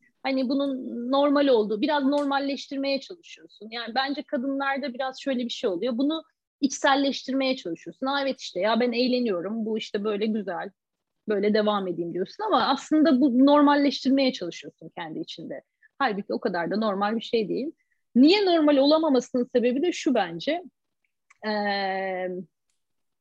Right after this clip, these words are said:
yani birincisi herkes şey diye bakıyor buna. Erkekler özellikle free sex.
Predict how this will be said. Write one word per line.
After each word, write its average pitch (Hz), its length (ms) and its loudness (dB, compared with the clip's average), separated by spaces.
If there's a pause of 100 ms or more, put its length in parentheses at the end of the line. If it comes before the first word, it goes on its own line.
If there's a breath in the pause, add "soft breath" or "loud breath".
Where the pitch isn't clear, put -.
(400)
yani 285 240 6
birincisi 349 420 4
herkes 349 420 0
şey 277 240 2
diye 180 140 0
bakıyor 165 340 -8
buna. 156 220 -12 (540)
Erkekler 233 480 0
özellikle 190 760 -2
free 269 320 4
sex. 240 240 -2